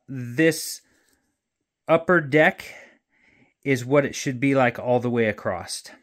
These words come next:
Uh, you can see that's a little more natural there, but you can still see a groove was wore down. Uh, this roller got caught in this position, and the belt has been running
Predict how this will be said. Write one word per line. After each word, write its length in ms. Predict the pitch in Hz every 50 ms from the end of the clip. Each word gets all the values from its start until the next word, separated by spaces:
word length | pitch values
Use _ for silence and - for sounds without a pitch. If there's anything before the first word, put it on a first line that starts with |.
| _ _ _ _ _ _ _ _ - - _ _ _
Uh, 120 | 120 117 110
you 180 | 110 113 113
can 160 | 110 - 120 113
see 720 | - - - - 135 135 131 127 120 117 117 123 123 - - _ _
that's 240 | 117 113 117 - -
a 40 |
little 200 | 123 117 117 120
more 220 | 120 117 113 113 110
natural 440 | 110 113 110 113 113 - - 104 98
there, 300 | 98 117 123 117 110 101
but 160 | 98 104 80
you 100 | 104 101
can 160 | - 110 104
still 280 | - - - 127 120 117
see 260 | - - 120 110 104
a 60 | 101
groove 360 | 95 - 110 117 120 117 104
was 180 | 107 101 - -
wore 240 | 113 110 110 110 104
down. 420 | 110 107 104 101 104 107 117 117 _ - - - - - - - - - _ _
Uh, 520 | 117 113 113 110 110 113 107 107 107 101 95
this 480 | 110 123 135 127 - - - - - 101 123
roller 460 | 131 143 156 156 151 147 151 156 151
got 360 | 135 123 127 123 127 - -
caught 380 | - - - 135 139 147 - -
in 180 | 135 120 123
this 180 | 127 139 151 -
position, 840 | - _ - 131 113 110 143 175 175 - - 127 113 117 131 139 - _ _ _ - - - - - _ -
and 200 | 135 127 127 123
the 40 |
belt 480 | 113 104 104 147 151 160 151 139 131 -
has 260 | - - - 127 110
been 480 | 104 107 139 131 123 120 120 120 107 - - - _ _ _ _ _ _ _ _ _ _ _ _ _ _ _ _ _
running 920 | 117 131 135 135 131 123 123 131 143 156 165 185 190 190 190 190 190 175